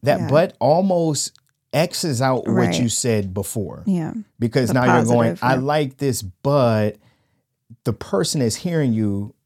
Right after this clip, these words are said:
Speaker 1: hears that none of that shit matter
Speaker 2: <laughs>
Speaker 1: because you
Speaker 2: Right.
Speaker 1: left this in the sink. So I don't give a fuck that you take the trash. You see what I'm saying?
Speaker 2: <laughs> Right.
Speaker 1: So,
Speaker 2: <laughs>
Speaker 1: you know, a-, and, and it could be anything,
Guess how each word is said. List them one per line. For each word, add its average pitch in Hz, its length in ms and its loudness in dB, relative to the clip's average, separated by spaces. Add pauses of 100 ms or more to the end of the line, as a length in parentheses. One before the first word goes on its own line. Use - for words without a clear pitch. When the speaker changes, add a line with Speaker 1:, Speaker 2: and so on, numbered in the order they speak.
(420)
Speaker 1:
hears 107 680 -2 (1080)
that 147 140 0
none 151 180 0
of 147 60 2
that 127 100 0
shit 104 180 -6
matter 87 220 -6
Speaker 2:
<laughs> 226 240 4
Speaker 1:
because 143 380 6
you - 80 6
Speaker 2:
Right. 185 120 6
Speaker 1:
left 123 260 2
this 113 240 0
in 123 180 -4
the 101 60 -2
sink. 120 360 -2
So 107 340 0 (240)
I 151 100 -4
don't 156 80 -4
give 120 100 -4
a - 40 -10
fuck 127 180 -6
that 113 80 -6
you 98 120 -8
take - 180 -8
the - 80 -14
trash. - 180 -10
You 151 160 0
see 143 120 -2
what - 20 0
I'm 131 60 -2
saying? 151 360 -2
Speaker 2:
<laughs> - 80 -8
Right. 202 460 0 (480)
Speaker 1:
So, - 480 2 (120)
Speaker 2:
<laughs> - 160 -20
Speaker 1:
you 127 140 -2
know, 107 160 -4
a-, 123 160 -8
and, 151 200 0
and 156 180 -2
it 160 60 -4
could 131 100 0
be 127 60 2
anything, 98 400 -2